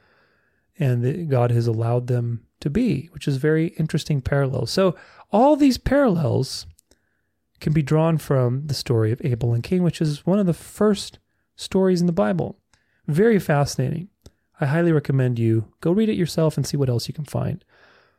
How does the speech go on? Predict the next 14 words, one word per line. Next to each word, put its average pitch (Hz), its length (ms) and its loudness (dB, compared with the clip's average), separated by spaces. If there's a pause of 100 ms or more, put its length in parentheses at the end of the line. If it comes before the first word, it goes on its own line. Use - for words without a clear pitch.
(180)
But - 140 -2
you 262 80 4
also 226 180 2
have 175 140 2
Noah. 151 380 4
We 160 120 2
talked - 280 -2
about 117 240 -2
baptism 123 480 0
in 107 80 -2
the 107 100 -2
ark, 127 280 0
but 120 160 -2
Noah 131 360 2